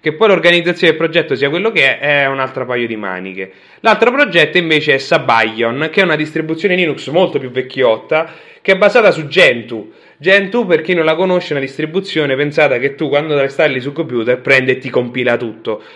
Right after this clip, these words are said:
Ov-, è pensata cioè che tu ogni software te lo devi compilare.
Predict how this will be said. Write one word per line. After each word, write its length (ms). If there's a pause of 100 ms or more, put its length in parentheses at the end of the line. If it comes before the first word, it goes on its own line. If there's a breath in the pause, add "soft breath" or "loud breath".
(200 loud breath)
Ov-, 240
è 120
pensata 420
cioè 260
che 220
tu 100
ogni 220
software 420
te 80
lo 80
devi 180
compilare. 840